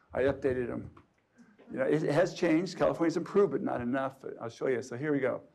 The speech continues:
This is the K through twelve, uh, spending, uh, per pupil by state in two thousand twelve. There's, there's California. Here's the U S average. We, our, our payments were thirteen percent below the national average.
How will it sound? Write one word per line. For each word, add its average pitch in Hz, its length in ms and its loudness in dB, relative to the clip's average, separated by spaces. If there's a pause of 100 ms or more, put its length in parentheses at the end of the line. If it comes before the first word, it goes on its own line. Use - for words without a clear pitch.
(280)
This 175 100 -6
is 196 80 0
the 175 80 6
K 180 220 2
through 170 120 0
twelve, 156 440 0
uh, 127 100 -2
spending, 143 520 2 (380)
uh, 120 260 0 (160)
per 135 120 -2
pupil - 500 -4 (1400)
by 131 140 0
state 131 480 0
in 135 240 -4
two 151 140 0
thousand 127 300 0
twelve. 135 260 2
There's, 131 240 0
there's 139 280 4
California. 139 520 2
Here's 131 240 -2
the 127 100 -2
U 131 180 2
S 120 140 -2
average. 131 440 2 (560)
We, 190 600 0
our, 170 240 2
our 165 220 2
payments 170 440 -2
were 156 80 2
thirteen 175 500 0
percent 156 460 -2
below 147 720 4 (280)
the 131 60 -8
national 131 440 -2
average. 120 540 -4